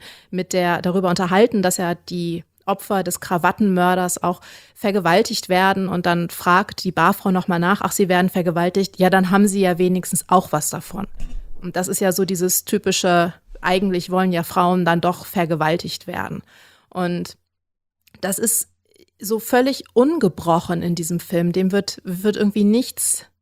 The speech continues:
dagegen gesetzt. Und ich find auch dann später, wenn, ähm, er den, wenn er den zweiten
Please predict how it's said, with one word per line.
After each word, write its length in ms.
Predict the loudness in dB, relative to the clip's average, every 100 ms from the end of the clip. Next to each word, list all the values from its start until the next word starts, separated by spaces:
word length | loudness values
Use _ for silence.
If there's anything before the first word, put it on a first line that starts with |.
| _ -10
dagegen 760 | -10 -10 -6 -2 0 0 0
gesetzt. 800 | 0 -2 -2 -4 -4 -4 -10 -6
Und 180 | -4 -4 -8 -20 _ _ _
ich 220 | -14 -4
find 240 | -4 0
auch 260 | 0 -2 -4 _ _ _ _ _ -20
dann 480 | -20 -6 -4 -2 -4
später, 840 | -6 -4 0 2 2 2 4 2 0
wenn, 400 | 0 2 2 0
ähm, 380 | 0 0 0 -2
er 140 | -2 0
den, 340 | 0 -2 -2
wenn 140 | -4
er 80 | -4
den 180 | -2 -4
zweiten 800 | -4 0 2 2 0 0 -2